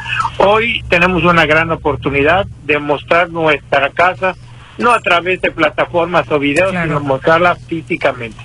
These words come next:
Speaker 2: Claro.
Speaker 1: Hoy la hospitalidad del yucateco, desde la llegada hasta el último día de salida de la gente, tendrá mucho que ver para que la gente conozca realmente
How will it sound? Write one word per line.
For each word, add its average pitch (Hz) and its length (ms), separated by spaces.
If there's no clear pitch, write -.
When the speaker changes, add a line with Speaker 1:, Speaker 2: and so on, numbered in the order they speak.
Speaker 2:
Claro. 165 300
Speaker 1:
Hoy 180 180
la 175 120
hospitalidad 147 580
del 165 160
yucateco, 147 600
desde 135 240
la 139 100
llegada 151 640
hasta 151 340
el 160 140
último 165 420
día 160 160
de 147 100
salida 156 520
de 135 100
la 131 140
gente, 175 400
tendrá 170 320
mucho 185 320
que 170 140
ver 165 220
para 147 180
que 151 140
la 131 120
gente 175 300
conozca 156 440
realmente 160 720